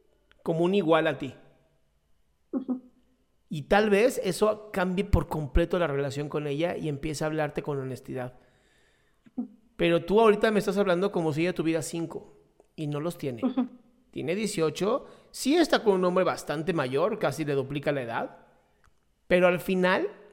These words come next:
Speaker 1: tiene dieciocho años, es una mujer, es un adulto.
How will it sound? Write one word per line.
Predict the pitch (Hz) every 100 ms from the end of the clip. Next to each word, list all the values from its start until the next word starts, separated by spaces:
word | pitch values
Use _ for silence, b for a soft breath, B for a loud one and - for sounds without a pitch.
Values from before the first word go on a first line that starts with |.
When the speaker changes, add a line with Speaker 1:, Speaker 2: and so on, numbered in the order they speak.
| _ _ _ _ _ _ _
Speaker 1:
tiene | 185 143 175
dieciocho | 247 269 - 139 - 185
años, | 277 330 160
es | 139 185
una | 190
mujer, | 208 196 294 508 - - - _ _ _ _ _ _ _ _ _ _ _ -
es | -
un | 220
adulto. | 233 240 339 - 143 110 -